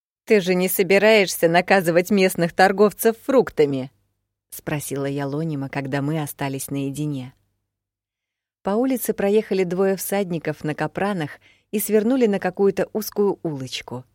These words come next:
Нас обдало сильным потоком ветра, и я прижала свой капюшон.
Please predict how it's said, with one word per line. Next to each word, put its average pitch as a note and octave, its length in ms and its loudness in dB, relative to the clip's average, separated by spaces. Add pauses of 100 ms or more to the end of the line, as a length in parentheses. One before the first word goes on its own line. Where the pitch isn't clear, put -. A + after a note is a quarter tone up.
(680)
Нас A#3+ 360 0
обдало F3+ 520 2
сильным F#3 400 -2
потоком E3 500 0
ветра, E3 460 -2 (420)
и A#3 100 -4
я A#3 160 4
прижала A3 460 0
свой E3+ 240 -4
капюшон. D3 640 -6